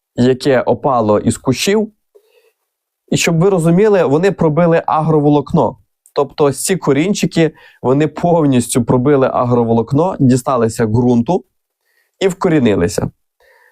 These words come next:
Звичайно, такі саджанці, ми їх не могли продавати, тому що вони не мали товарного вигляду. Проте ми їх висадили на окремій ділянці, підживили, обробили.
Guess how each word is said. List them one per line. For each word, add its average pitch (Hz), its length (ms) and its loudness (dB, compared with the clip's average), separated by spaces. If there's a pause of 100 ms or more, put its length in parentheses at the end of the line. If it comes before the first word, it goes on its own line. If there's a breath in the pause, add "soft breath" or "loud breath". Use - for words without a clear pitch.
(180 soft breath)
Звичайно, 151 840 0
такі 160 280 -4
саджанці, 143 720 0
ми 135 160 2
їх 135 240 -2
не 135 80 2
могли 131 340 2
продавати, 170 600 -2
тому 127 240 2
що - 160 -2
вони 127 160 2
не 123 120 4
мали 120 280 0
товарного 117 580 0
вигляду. 165 500 0 (480 loud breath)
Проте 160 480 -2 (180)
ми 160 240 0
їх 147 260 -2
висадили 120 560 2
на 117 140 2
окремій 113 420 0
ділянці, 165 600 0
підживили, 131 720 0 (140)
обробили. 165 680 0